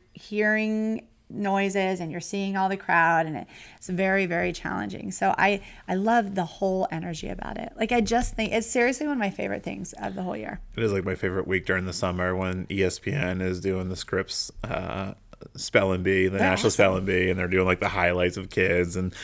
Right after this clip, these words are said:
Speaker 2: and their reactions and some of the crazy words. You do such a great job bringing such a great energy to the crowd and kind of, you know, really, like, being the, uh, the maestro of the spelling bee.
Speaker 1: <laughs>
Speaker 2: Like, that's what you are, you know, and, like,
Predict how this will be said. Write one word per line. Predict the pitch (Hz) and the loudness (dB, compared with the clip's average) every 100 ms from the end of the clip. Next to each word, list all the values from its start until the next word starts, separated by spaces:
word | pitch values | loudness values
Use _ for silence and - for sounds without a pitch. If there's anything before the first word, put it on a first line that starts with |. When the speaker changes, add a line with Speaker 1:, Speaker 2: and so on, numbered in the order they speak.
| - - | -10 -2
Speaker 2:
and | 113 | 4
their | 98 98 | 6 8
reactions | 95 87 85 87 98 87 92 | 8 6 6 2 -2 -2 -2
and | 87 90 87 | -2 -2 -2
some | 101 | -2
of | |
the | 90 | -2
crazy | - 92 90 90 | 2 4 4 0
words. | 87 85 85 85 - - - | 0 2 0 -2 -10 -18 -2
You | 117 | 2
do | 104 | 4
such | 98 107 | 4 4
a | 92 | 2
great | 175 - | 0 2
job | 98 95 92 90 | 2 4 4 4
bringing | 98 92 | 2 0
such | 87 90 | -2 -4
a | 90 | 0
great | 92 - | 0 0
energy | 104 92 104 92 | 0 0 0 -2
to | |
the | 92 | -4
crowd | 90 120 120 117 117 113 | 2 8 8 8 8 8
and | 95 | 6
kind | 95 98 90 | 2 2 6
of, | 90 92 - - - - | 6 4 -2 -20 -20 -4
you | 101 | -2
know, | 87 | 0
really, | 92 104 98 95 92 | 4 6 8 8 8
like, | 87 87 87 - - | 6 4 2 -2 -10
being | 98 95 90 | -4 -2 0
the, | 90 87 | 0 0
uh, | 90 90 92 | 0 0 -2
the | 90 | -2
maestro | 87 104 - - 87 87 | 2 2 2 2 4 6
of | 92 95 | 4 6
the | |
spelling | 294 101 113 107 | 8 10 10 8
bee. | 85 80 | 4 4
Speaker 1:
<laughs> | 76 104 | 2 6
Speaker 2:
Like, | 98 107 | 8 8
that's | 101 - | 6 4
what | - | 6
you | 101 101 | 10 10
are, | 117 95 | 10 10
you | 92 | 8
know, | 90 92 98 | 8 8 8
and, | 95 | 8
like, | 92 92 | 8 6